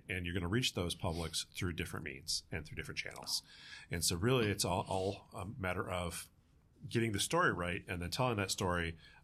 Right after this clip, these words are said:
uh, in every possible way you can, whether it's advertising, social media, P R, events, et cetera.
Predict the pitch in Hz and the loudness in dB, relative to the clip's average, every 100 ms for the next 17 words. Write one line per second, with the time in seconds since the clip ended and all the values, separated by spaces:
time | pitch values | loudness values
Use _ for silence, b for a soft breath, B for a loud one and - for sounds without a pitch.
0 | 110 107 - 98 87 104 92 104 107 107 | -2 -2 -2 -2 0 -2 -6 -2 0 2
1 | 98 - 87 - 82 80 80 - 104 101 | 2 0 0 0 -2 -2 -4 -4 -2 0
2 | 95 82 82 82 78 76 - B B - | 0 -2 -2 -2 -2 0 0 B B -4
3 | 95 82 - 80 82 82 80 - 80 76 | -2 -2 -4 -4 -4 -4 0 0 -2 -8
4 | 80 - 95 80 76 73 76 78 - 80 | -10 -6 -4 -2 -2 -2 -4 -4 -2 -4
5 | 76 - - - - - - 78 - 87 | -4 -4 -4 -6 -12 -20 -20 -6 -2 -2
6 | - 78 | -2 -6